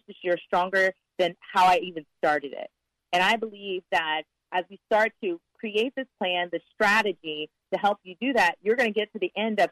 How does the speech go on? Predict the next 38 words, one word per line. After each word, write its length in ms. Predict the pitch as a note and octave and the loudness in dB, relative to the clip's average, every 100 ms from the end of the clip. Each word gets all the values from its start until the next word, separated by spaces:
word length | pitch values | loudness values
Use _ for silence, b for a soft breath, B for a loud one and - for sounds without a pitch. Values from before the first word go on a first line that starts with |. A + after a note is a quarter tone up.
| - | -2
twenty 200 | G#3 G#3 | -6 -6
twenty-one 680 | G#3 F3 E3 F#3+ F#3 D#3+ D#3+ _ - | -6 -6 -2 2 2 0 -4 _ -4
and 160 | F3 F3+ | -2 -2
achieve 400 | F3 A#3+ G#3 G3 - | -4 -4 -4 -6 0
well 240 | G3 C4 | 4 4
more 240 | C4 B3+ B3 | 4 4 2
than 200 | A3 G3+ | 0 -2
what 180 | G3+ G3+ | -2 -2
you 80 | G3+ _ | -6 _
thought 280 | G#3 G#3+ F#3+ | 4 4 2
you 100 | F#3 | 0
were 80 | E3+ | 0
gonna 260 | D#3+ D3+ C#3+ | -2 -2 -2
do, 220 | D3+ D3 - _ - | -2 -2 -6 _ -2
just 160 | A3+ - | -2 0
because 340 | C#4 A#3+ G#3 G3+ | 2 4 2 0
you 120 | G3 G#3 | 0 4
thought 200 | F#3+ F#3+ | 4 2
into 380 | F#3 - F3+ | -4 -4 -2
it 180 | E3+ D#3+ - | 0 -2 -6
and 140 | E3+ | -6
you 80 | F3+ | 0
actually 360 | E3+ F3+ G3 F#3+ | 0 0 -6 -4
started 260 | G3+ F3 D#3 | 0 0 0
putting 220 | F#3+ F3+ - | -6 -8 -12
plans 300 | F#3 E3+ E3 D#3+ | -8 -4 -4 -8
and 100 | D#3 | -2
goals 280 | E3 E3 E3+ | 0 0 0
and 120 | D3+ D3+ - | -6 -8 -6
setting 160 | F#3 F3 | -4 -2
those 160 | E3+ - | -2 -2
things 260 | F3 E3 - _ _ F#3+ | -4 -4 -12 _ _ 0
into 320 | G#3+ F#3 D#3+ E3 | 0 0 -2 2
motion 460 | G3 G#3 E3 D3+ D#3 | 4 4 0 0 -2
to 60 | |
get 200 | C#3+ D3+ - | 0 0 0
them 160 | C#3+ C#3 | -4 -2
done. 260 | C3 A#2+ | -2 -4